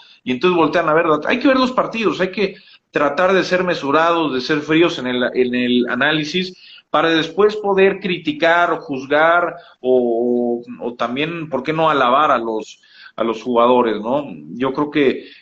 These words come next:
eh, va mucho por ahí. En fin, el americanista es exigente, es así, si no se gana,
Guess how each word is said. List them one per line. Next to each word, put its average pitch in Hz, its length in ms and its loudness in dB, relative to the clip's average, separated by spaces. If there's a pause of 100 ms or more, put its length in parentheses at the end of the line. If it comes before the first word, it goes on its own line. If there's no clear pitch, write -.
eh, 107 520 2
va 123 320 0
mucho 143 360 -6
por 110 140 -2
ahí. 110 420 -4
En - 140 -10
fin, 196 260 -4 (280)
el 123 100 -4
americanista 160 540 0
es 139 80 -6
exigente, 147 540 -2
es 123 100 -4
así, 127 280 2
si 113 140 -6
no 135 140 2
se 139 160 0
gana, 143 440 0